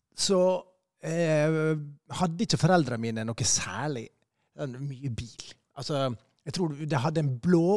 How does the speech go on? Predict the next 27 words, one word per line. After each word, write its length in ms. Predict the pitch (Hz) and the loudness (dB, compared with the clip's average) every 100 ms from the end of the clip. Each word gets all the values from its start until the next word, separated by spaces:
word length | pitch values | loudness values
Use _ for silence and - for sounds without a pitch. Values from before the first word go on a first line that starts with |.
| 190 | 0
Opel 320 | 160 151 135 | -2 0 0
Ascona, 400 | 120 165 147 135 202 247 - _ - - - | 0 0 2 2 -2 -6 -12 _ -20 -20 -14
eh, 300 | - 139 143 | -4 0 0
og 140 | 156 131 | 0 -2
så 240 | - 147 | -2 -2
gikk 240 | 143 143 | -2 -4
det 80 | 185 | -4
over 220 | 170 151 - | -2 -2 -4
til 220 | 139 131 | -8 -10
en, 380 | 143 135 131 127 | -10 -8 -8 -8
ehm, 420 | 131 127 127 123 127 123 _ _ _ - - | -8 -8 -8 -8 -10 -12 _ _ _ -18 -14
hva 140 | - 165 | -14 -12
var 220 | 175 131 | -10 -12
det 80 | 98 | -12
da? 140 | 131 143 | -10 -10
En 140 | 139 | -10
Mitsubishi 760 | 147 - 165 127 - - - 139 | -10 -10 -10 -6 -2 2 2 0
Lancer 800 | 135 160 147 120 - - 127 202 170 _ _ _ _ | -6 -6 -4 -4 -2 -2 -2 -6 -8 _ _ _ _
G 220 | 123 139 139 | -6 -2 0
L 160 | 147 170 | 0 -4
X 300 | 165 - - | -8 -6 -4
I, 120 | 123 165 190 - | -4 -6 -6 -12
vinrød, 840 | 135 135 143 156 175 143 147 208 - _ _ _ _ - | -10 -6 -2 0 0 0 -2 -4 -10 _ _ _ _ -2
som 240 | - 175 | 2 4
jeg 80 | 151 | 2
for 220 | 196 202 | 4 4
øvrig 800 | 254 190 147 123 135 143 139 147 | 6 6 4 0 0 0 0 -2